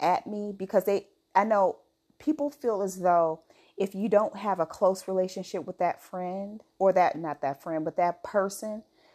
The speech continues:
their man or their woman is free range. And I don't believe so, because you know of that person and you may have had encounters and you know this person, um,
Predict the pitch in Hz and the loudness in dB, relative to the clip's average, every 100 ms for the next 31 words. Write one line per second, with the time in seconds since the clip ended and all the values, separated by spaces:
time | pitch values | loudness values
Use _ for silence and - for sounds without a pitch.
0 | _ 170 175 196 190 180 170 180 214 226 | _ -6 2 6 6 2 -2 0 0 0
1 | 175 165 170 180 180 165 170 208 196 156 | -2 -2 0 2 2 2 0 0 0 -4
2 | 156 - _ _ _ _ 185 175 165 156 | -4 -10 _ _ _ _ -2 2 4 4
3 | 151 151 - - - _ _ - - 202 | 2 -4 -14 -16 -18 _ _ -20 -6 -4
4 | 190 185 190 127 - - - _ _ _ | 0 0 0 -2 -8 -18 -20 _ _ _
5 | _ - 277 349 330 254 240 254 294 - | _ -2 2 4 4 2 2 2 -2 0
6 | 190 185 185 220 196 226 247 233 214 - | 0 0 -2 0 0 0 0 4 4 4
7 | 226 220 185 - 202 175 170 170 151 156 | 2 2 2 0 -2 -2 -2 -8 -8 -10
8 | 165 _ _ _ _ - 180 175 196 185 | -14 _ _ _ _ -2 -2 0 0 2
9 | 190 175 196 185 170 156 - 214 208 170 | 2 0 2 0 0 -4 -6 -4 -2 -2
10 | 156 156 175 196 190 190 185 185 - - | -4 -6 -8 -6 2 2 2 -2 -4 -4
11 | 208 185 - 180 165 165 - _ _ _ | -2 -2 -4 -6 -6 -8 -14 _ _ _
12 | _ - 175 160 156 156 160 | _ 0 2 2 0 -2 -8